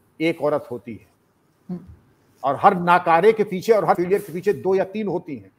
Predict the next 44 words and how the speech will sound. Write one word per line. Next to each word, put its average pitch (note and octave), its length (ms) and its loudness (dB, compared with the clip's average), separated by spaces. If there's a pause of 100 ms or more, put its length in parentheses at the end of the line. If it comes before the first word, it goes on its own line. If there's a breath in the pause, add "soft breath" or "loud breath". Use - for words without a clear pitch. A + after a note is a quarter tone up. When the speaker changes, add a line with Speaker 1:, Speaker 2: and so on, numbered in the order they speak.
(760)
Speaker 1:
यही C3+ 200 -4
मी G3+ 160 -4
टाइम A3+ 260 -2
है। C3+ 200 -8 (300)
अगर C3 180 -8
यही C3+ 200 -4
मी F#3 160 -4
टाइम D#3 280 -2
है - 60 -8
तो D3 100 -8
लानत D3+ 380 -4
है D#3+ 60 -6
ऐसे D#3 160 -10
मी C#3+ 120 -10
टाइम D3 240 -10
के C3+ 160 -14
ऊपर C#3+ 380 -6 (480)
क्योंकि C#3 200 -8
ये E3 180 0
me D#3+ 240 -6
time D#3 220 -2
ऐसा D3+ 240 -8
नहीं C#3 180 -8
कि C#3 120 -16
ये C#3 160 -6
सबके E3+ 480 -4
लिए A2+ 300 -8 (280)
मुसीबत C#3+ 460 -6
का C3 60 -4
बायस A#2 360 -6
बनेगा, D#3+ 360 -4 (360)
उसकी A#2+ 240 -14
head C3 140 -8
of C#3+ 100 -2
the C3+ 200 -6
family B2+ 260 -8
के E3+ 140 -8
लिए F3+ 180 -2
भी F#3+ 180 -8 (180)
और A2+ 80 -12
बच्चों G#2 400 -16
के F#2 60 -20
लिए E2+ 80 -20
भी। F#2 220 -20